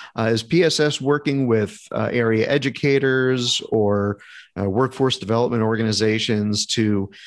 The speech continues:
uh, let students or younger professionals know that these are the kind of skills that we need to work jobs that are here? Uh, are you, are you doing any kind of collaboration work?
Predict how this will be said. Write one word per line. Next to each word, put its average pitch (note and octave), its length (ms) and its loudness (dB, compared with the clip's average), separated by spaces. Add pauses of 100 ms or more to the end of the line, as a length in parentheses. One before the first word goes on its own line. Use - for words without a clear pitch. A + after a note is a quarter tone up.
(480)
uh, G2+ 160 -2
let B2+ 460 0
students C3+ 540 2
or G#2+ 60 0
younger B2+ 280 0
professionals A2+ 580 -2
know A2+ 300 4
that G2+ 180 -2
these D#3 240 2
are B2+ 40 -4
the B2 80 -2
kind B2+ 280 0
of G2+ 60 -2
skills B2 640 0
that - 160 -4
we A2 140 2
need G#2 400 0 (300)
to A#2 80 0
work G#2 240 0
jobs G#2+ 380 -2
that G#2+ 120 0
are G#2 100 0
here? A2+ 440 -2 (440)
Uh, G#2 240 0
are G#2+ 80 0
you, A2+ 180 0
are A2 100 0
you G#2+ 120 0
doing A2+ 200 2
any A#2 160 0
kind A2+ 180 -2
of A2+ 60 -4
collaboration A2+ 600 -2
work? A#2+ 280 -2